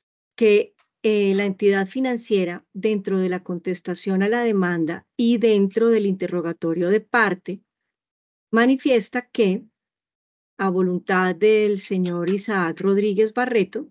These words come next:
el día veintiocho de junio del dos mil veintiuno,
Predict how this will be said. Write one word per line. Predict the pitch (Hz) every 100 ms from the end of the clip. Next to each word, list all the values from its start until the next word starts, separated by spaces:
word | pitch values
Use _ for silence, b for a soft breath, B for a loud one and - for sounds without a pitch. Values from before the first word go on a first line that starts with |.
| _
el | 196 170
día | 170 170
veintiocho | 175 202 190 190 175 - 196
de | 202
junio | 196 202 196 190
del | 208 196
dos | 180 165
mil | 165
veintiuno, | 165 190 185 240 247 196 202 -